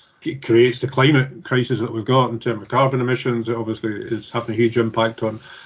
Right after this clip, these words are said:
biodiversity loss, but it is all about how we have over, are over-consuming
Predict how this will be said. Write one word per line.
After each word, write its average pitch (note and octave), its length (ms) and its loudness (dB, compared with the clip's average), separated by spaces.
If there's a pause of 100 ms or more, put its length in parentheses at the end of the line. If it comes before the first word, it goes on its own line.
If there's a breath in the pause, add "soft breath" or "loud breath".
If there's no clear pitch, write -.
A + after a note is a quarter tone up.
(120 loud breath)
biodiversity A2+ 720 0
loss, A2 320 -4
but A#2 100 -2
it B2 100 0
is C#3 160 2
all A#2 200 4
about G#2+ 340 -2
how A2 260 -2
we G#2 480 -6
have A2+ 200 -8
over, A2 420 0
are A2 180 -2
over-consuming A2+ 760 0